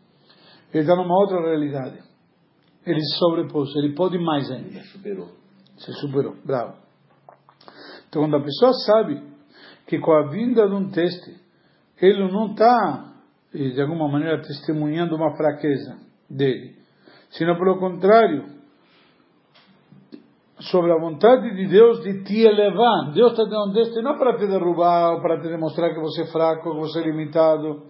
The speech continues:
Speaker 1: sino para, através disto, te elevar, te colocar num patamar diferente, certo?
Speaker 2: Certo.
Speaker 1: Então, aí é mais fácil para ele se sobrepor.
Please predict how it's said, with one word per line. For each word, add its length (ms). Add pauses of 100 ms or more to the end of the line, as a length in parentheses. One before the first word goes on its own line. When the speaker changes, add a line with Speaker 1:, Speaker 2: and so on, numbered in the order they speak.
(380)
Speaker 1:
sino 280
para, 140
através 380
disto, 300
te 120
elevar, 840 (560)
te 100
colocar 380
num 160
patamar 560
diferente, 960 (1120)
certo? 680 (140)
Speaker 2:
Certo. 260 (460)
Speaker 1:
Então, 500
aí 240
é 60
mais 340 (120)
fácil 360
para 240
ele 380
se 200
sobrepor. 640